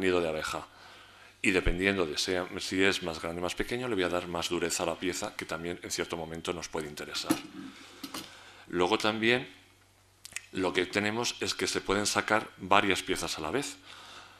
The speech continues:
La, dentro de lo que es, eh, la máquina, pues es como el tamaño de un folio, y entonces en esas pa-, en esa, toda en esa superficie, en este caso, pues veis que he metido cuatro piezas, incluso podría meter seis. A la,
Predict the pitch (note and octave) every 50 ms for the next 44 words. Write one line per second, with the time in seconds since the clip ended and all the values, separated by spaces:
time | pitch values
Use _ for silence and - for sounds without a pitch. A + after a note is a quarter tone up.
0 | - - - - - - - - _ - G#2 F2+ F#2 F2+ F2+ F2 E2+ D#2+ D#2 D#2
1 | E2 G2 F2+ F#2+ F#2 F2+ - F2+ F#2 F#2 F#2 F#2 F#2 - F#2+ G2 A2 G#2 - -
2 | G#2+ F2+ F2 E2+ E2 F2 G2 G2+ - - A2+ A2+ A#2+ B2 B2 - - F2 - -
3 | G2 F#2 - - A2 F#2 F2+ F2 F2+ F2 E2+ E2 E2 E2 F2+ F2 E2 - E2+ F2
4 | F2 F2+ F2 F2 F2 E2 - - C3 C#3 D3+ E3 F3+ - - - G2 F2 E2+ F2+
5 | F2+ - - F2 E2+ F2+ F2+ - G2+ F#2 - - G#2+ - - A2+ F#2 F2+ F#2 F2+
6 | - - - - - F#2+ F#2 F#2 F#2+ F#2+ E2+ - G#2 - - G#2+ - - A2+ -
7 | - C3+ C3 - - D#3+ E3 - - - - - - F2+ F2 F2+ F2+ - F2+ -
8 | G2 F#2+ - - - F2 D2+ - E2+ E2+ - - - D#2+ E2+ F2 - F2 F2 E2+
9 | - F#2+ F2+ - - - A2+ A#2 A2+ - C3+ C#3 - - - - - - - F#2
10 | E2+ - F2+ - E2+ E2+ E2 F2+ F2+ E2+ E2+ D#2+ - E2 - - - E2 C#2+ C#2+
11 | D2+ - - - - - - - - - - - - - - E2 E2 E2 E2